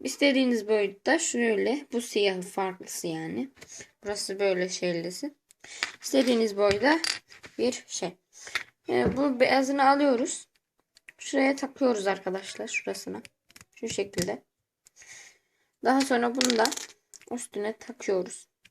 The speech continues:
Şu şekilde. Şu şekilde getirdik. Evet. Daha sonra bunu alıyoruz. Kısa, bundan daha kısası varsa o da olur.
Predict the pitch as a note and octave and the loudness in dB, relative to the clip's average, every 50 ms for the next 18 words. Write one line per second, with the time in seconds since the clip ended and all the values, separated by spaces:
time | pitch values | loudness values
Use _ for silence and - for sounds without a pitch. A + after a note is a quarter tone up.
0 | _ _ _ _ _ - - _ _ _ _ _ - - - - - F#3 F3+ F#3 | _ _ _ _ _ -20 -20 _ _ _ _ _ -12 -10 -8 -4 -4 -4 -4 -4
1 | - G3 F3+ F#3 F3+ F3+ - _ - - _ _ - - - _ _ _ - - | -6 -6 -6 -6 -6 -8 -10 _ -20 -20 _ _ -8 -8 -8 _ _ _ -20 -20
2 | - - - - - _ - - - - - - - - - - - C4+ C4 - | -20 -20 -20 -20 -20 _ -6 0 0 0 2 2 0 -2 -4 -6 -6 -4 0 2
3 | B3 A3+ A3+ A3 G3+ G3+ G3+ G3 G3+ G3+ G3+ - - F3 F3+ F3+ F3+ F3+ - - | 2 2 2 2 0 0 2 2 0 -2 -2 -4 -8 -8 -8 -10 -10 -10 -10 -12
4 | - - - - _ _ _ - - _ _ _ _ _ _ _ _ _ _ _ | -12 -14 -16 -18 _ _ _ -20 -20 _ _ _ _ _ _ _ _ _ _ _
5 | _ _ _ _ _ _ _ _ _ _ _ _ _ _ _ _ - _ _ _ | _ _ _ _ _ _ _ _ _ _ _ _ _ _ _ _ -20 _ _ _
6 | _ _ _ _ _ _ _ _ _ _ - G#3+ G#3+ F#3+ F3+ F3+ F3+ - - - | _ _ _ _ _ _ _ _ _ _ -2 0 0 2 0 -2 -4 -10 -16 -20
7 | _ - - - - - - _ _ _ _ - - - - - - - B3 C4+ | _ -2 -2 -2 -2 -6 -14 _ _ _ _ -20 -20 -20 -20 -20 -6 -2 0 2
8 | C#4 C#4+ C4+ - B3+ A3 G3 F#3+ F#3 F#3+ G#3+ - - _ _ - C4 B3+ A#3+ A3+ | 2 2 2 2 0 0 0 0 -2 -2 -4 -6 -12 _ _ -4 -2 0 4 4
9 | A#3 A#3 A#3+ B3 B3 A3+ G3 G3 A3+ - - - - _ _ _ _ _ - - | 4 4 4 4 4 4 2 0 -4 -8 -10 -16 -20 _ _ _ _ _ -6 0
10 | - - B3 G#3+ G3 G#3+ A3+ A3+ A#3 A3+ A3+ A3+ A3+ A3+ A3+ - - - A#3 A#3 | 4 6 6 6 6 2 -2 -2 0 0 2 2 2 0 0 -2 -2 -2 -2 -2
11 | - A#3 A3+ A3+ A3 - - G#3+ - G#3+ G#3 G#3+ G3 E3+ E3 F3+ B3+ - - | 0 0 0 0 0 0 -2 -4 -4 -2 -2 -2 -2 -2 -2 -4 -8 -12 -16